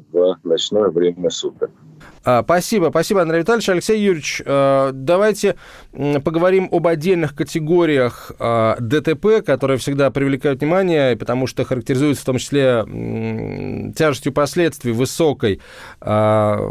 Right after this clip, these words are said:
Speaker 2: начнём с, наверное, с Д Т П по вине нетрезвых водителей. Как, э, как вот этот показатель выглядит в, в первые восемь месяцев две тысячи двадцать первого?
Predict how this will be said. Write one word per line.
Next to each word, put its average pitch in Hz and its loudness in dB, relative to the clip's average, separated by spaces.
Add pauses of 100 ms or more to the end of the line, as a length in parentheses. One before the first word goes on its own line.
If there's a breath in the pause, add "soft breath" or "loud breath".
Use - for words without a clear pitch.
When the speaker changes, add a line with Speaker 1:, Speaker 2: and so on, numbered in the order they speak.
(200)
Speaker 2:
начнём 139 0
с, - -8
наверное, 160 2
с 123 -6
Д 151 0
Т 165 -2
П 175 0
по 170 -2
вине 160 2
нетрезвых 165 0
водителей. 151 0
Как, 170 0
э, 120 0
как - -2
вот 127 -6
этот 147 -2
показатель 143 0 (480)
выглядит 135 0
в, 117 0
в - -10
первые 139 2
восемь 139 0
месяцев 131 0
две 117 0
тысячи 117 -4
двадцать 107 -2
первого? 95 -2